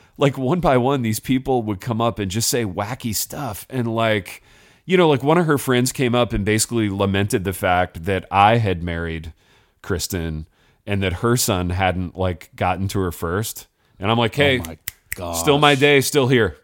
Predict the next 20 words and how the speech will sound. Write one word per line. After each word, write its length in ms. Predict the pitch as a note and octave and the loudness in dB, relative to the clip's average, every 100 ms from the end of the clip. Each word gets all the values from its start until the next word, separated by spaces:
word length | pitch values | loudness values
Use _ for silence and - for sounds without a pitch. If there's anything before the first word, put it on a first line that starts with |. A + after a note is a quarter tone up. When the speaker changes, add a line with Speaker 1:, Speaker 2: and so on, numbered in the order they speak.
| _ | _
Speaker 1:
you 120 | A#2+ | 0
know? 400 | G#2+ G#2+ A2+ A#2 A2 | 2 4 4 2 -4
<laughs> 360 | B2 B2+ - _ - - - - | -6 -6 -8 _ -20 -20 -20 -4
You 120 | A#2 | 0
know, 100 | A#2+ | 2
look, 200 | A#2+ D#3+ | 6 4
Speaker 2:
Jeez. 600 | - - - D#2+ - - | 4 -10 -14 -20 -20 -4
Speaker 1:
have 120 | C#3+ D#3 | 4 6
a 40 | |
look 120 | F#3+ | 6
at 60 | D#3+ | 4
the 80 | D#3+ | 4
wedding 300 | C3 C3 D3+ | 6 6 6
program. 440 | F3 D#3+ E3 F3 D#3 | 2 2 2 -2 -2
There's 100 | - | -2
still 200 | - D#3+ | -2 0
my 180 | D#3 | 0
name 260 | C#3 C3 A#2+ | 0 0 0
on 140 | G2 | -2
it, 80 | D#2+ | -6